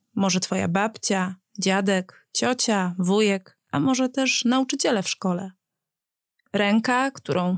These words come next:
mogłeś być głaskany, przytulany, stała się symbolem bólu, cierpienia, siniaków i ran. Nie tylko bólu fizycznego, ale także bólu, który zamieszkał w twojej głowie.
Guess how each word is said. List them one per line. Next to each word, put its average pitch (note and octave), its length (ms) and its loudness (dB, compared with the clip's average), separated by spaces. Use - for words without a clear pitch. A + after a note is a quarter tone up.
mogłeś F3 380 0
być F#3+ 240 0
głaskany, G#3 800 2
przytulany, G3+ 760 0
stała C4 380 0
się C4+ 140 2
symbolem F#3 540 4
bólu, G#3+ 500 2
cierpienia, G3 880 2
siniaków G#3 960 0
i G#3+ 160 2
ran. G3 380 0
Nie B3 100 0
tylko B3+ 400 0
bólu G#3+ 280 2
fizycznego, F#3+ 680 0
ale G3 160 0
także G#3+ 340 -2
bólu, F#3+ 380 2
który G3 420 -4
zamieszkał G3 680 0
w - 80 -8
twojej G3 340 0
głowie. G3 480 -2